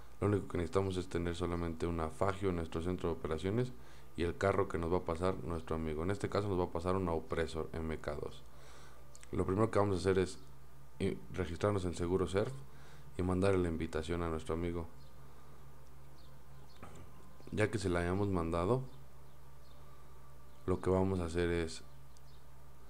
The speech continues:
nosotros nos vamos a quedar en la parte donde dice retirarse y él se tiene que meter a las invitaciones y quedarse como si la fuera a aceptar.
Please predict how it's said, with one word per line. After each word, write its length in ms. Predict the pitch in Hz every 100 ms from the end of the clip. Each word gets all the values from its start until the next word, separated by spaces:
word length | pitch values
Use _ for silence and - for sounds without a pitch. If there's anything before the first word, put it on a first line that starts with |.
| - - - - - -
nosotros 280 | 101 101 104
nos 80 | 95
vamos 180 | 95
a 100 | 87
quedar 260 | - 87 90
en 280 | 87 82 82
la 100 | 82
parte 320 | 92 90 92
donde 320 | 90 85 82
dice 400 | 82 82 87 80 - - - - - - -
retirarse 800 | - 92 - 92 95 95 113 131 - -
y 140 | 92
él 120 | 98
se 100 | 95
tiene 280 | - 90 92
que 100 | 90
meter 420 | 85 82 87 87 - -
a 120 | 82
las 160 | 85 82
invitaciones 580 | 80 82 82 87 107 104
y 80 | 92
quedarse 380 | - 87 90 95
como 200 | 87 85
si 100 | 80
la 120 | 78
fuera 220 | - 85
a 20 | 85
aceptar. 400 | 80 - 78